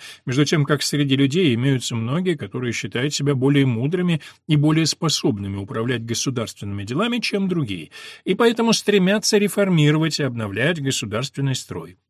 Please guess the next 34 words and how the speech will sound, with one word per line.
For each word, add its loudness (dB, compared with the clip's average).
Одни 2
одним -2
путём, -2
другие — -2
другим. -10
И 2
этим 2
вносят 0
в -2
государство -2
расстройство -2
и -6
гражданскую -8
войну. -16
В-четвёртых, 0
хотя 0
указанные 2
существа -4
обладают -4
некоторой -4
способностью -6
пользоваться -4
своим -6
голосом, -2
чтобы -12
дать -6
знать -6
друг -10
другу -2
о -6
своих -4
желаниях -8
и -8
страстях, -6